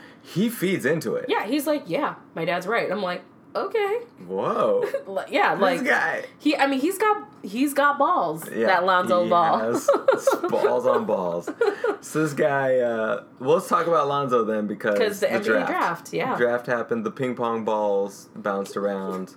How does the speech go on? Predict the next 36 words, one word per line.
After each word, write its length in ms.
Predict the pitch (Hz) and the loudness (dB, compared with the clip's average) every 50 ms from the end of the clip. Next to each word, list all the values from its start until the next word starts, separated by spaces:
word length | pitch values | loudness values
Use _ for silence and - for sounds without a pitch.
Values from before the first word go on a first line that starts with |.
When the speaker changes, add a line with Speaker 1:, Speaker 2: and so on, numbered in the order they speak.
| - | -10
Speaker 2:
We, 120 | - 226 233 | -10 -10 -6
we're 180 | 226 - 311 349 | -6 -6 -4 -2
talking 160 | 302 208 170 | -2 -2 -2
a 40 | 156 | -2
lot 180 | 151 147 147 | -4 -4 -4
about 200 | 147 160 151 151 - | -4 -6 -6 -6 -6
balls 340 | 147 143 143 139 139 165 - - - - - - - | -6 -6 -6 -6 -8 -10 -14 -20 -20 -20 -20 -10 -8
today. 320 | 180 156 143 143 196 - - - - - - 587 - - | -6 -4 -4 -4 -6 -8 -10 -14 -10 -4 -2 -2 0 2
<laughs> 400 | - - - - 523 - - - | 0 0 2 0 -2 -2 -2 -2
Speaker 1:
Balling 360 | - 98 95 98 101 107 107 | -2 -2 0 0 -2 -2 0
all 200 | 107 110 120 131 | 0 0 0 -2
day. 380 | - - 165 165 147 117 - - - - | -2 -4 -4 -2 -2 0 -2 -2 -2 0
Uh, 420 | - 113 113 113 107 107 104 98 - - - - - - - | 0 0 2 2 2 0 0 -2 -4 -8 -14 -20 -20 -12 -2
they, 220 | - 120 120 - - - - - - - 127 - 120 156 - - | 0 2 2 2 0 -6 -20 -14 -10 -10 -8 -6 -6 -6 -4 -2
I'm 320 | - 165 233 214 202 156 - - - - - - - - - - - - - - - - - - | 0 0 0 -2 -4 -6 -8 -12 -20 -20 -20 -20 -20 -20 -20 -20 -20 -20 -20 -20 -20 -20 -20 -10
surprised 360 | - - 247 - 202 190 185 175 | -8 -6 -4 -2 -2 0 0 0
I 40 | 170 | 2
didn't 180 | 151 151 151 | 2 0 0
mention 240 | 147 147 143 - 120 120 | 0 -2 -2 -4 -6 -4
free 220 | - 131 139 135 | -4 -4 -4 -2
balling 380 | 107 98 92 90 90 92 92 90 | -2 -2 0 0 0 -2 -2 -4
at 100 | 87 - | -6 -8
the 40 | - | -8
beginning 420 | 87 95 90 98 101 101 101 104 | -10 -8 -6 -4 -4 -4 -2 -2
of 100 | 104 - | -2 0
this 220 | 131 113 - 139 127 | 0 0 0 0 0
with 120 | 127 - | -2 0
the 120 | - - - | 0 0 2
underwear 420 | 117 123 113 110 101 98 98 98 | 2 2 2 2 2 2 2 2
section. 580 | - - 110 101 - - - 127 117 117 123 135 - - - - - - - | 0 -2 -2 -2 -2 -4 -4 -4 -4 0 2 0 0 0 0 -2 -2 -2 0
Uh, 120 | - 151 151 151 | 0 0 2 2
we 80 | 156 | 0
missed 240 | 143 135 127 - - | 0 0 0 0 0
an 80 | 113 104 | 0 0
opportunity 560 | 101 98 - 98 - 110 104 98 92 90 92 | 0 -2 -2 -4 -4 -4 -2 -2 -2 -4 -4
there. 400 | 85 98 95 95 95 92 92 | -2 -2 -2 0 -2 -4 -6